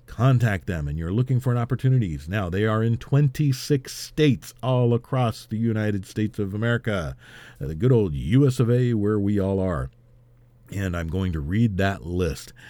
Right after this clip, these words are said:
And here we go. Do you have your pencils, pens, crayons, and magic markers ready?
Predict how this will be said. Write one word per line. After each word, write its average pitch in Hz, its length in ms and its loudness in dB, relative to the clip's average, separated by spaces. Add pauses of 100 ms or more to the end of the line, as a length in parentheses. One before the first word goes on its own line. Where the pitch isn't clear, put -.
(320)
And 92 420 -10
here 113 220 2
we 110 140 4
go. 82 240 -2
Do 71 100 -6
you 85 100 -4
have 87 200 0
your 80 120 -4
pencils, 92 640 -2
pens, 101 560 0
crayons, 101 640 -2
and 90 180 -2
magic 92 300 -2
markers 92 340 -2
ready? 147 300 4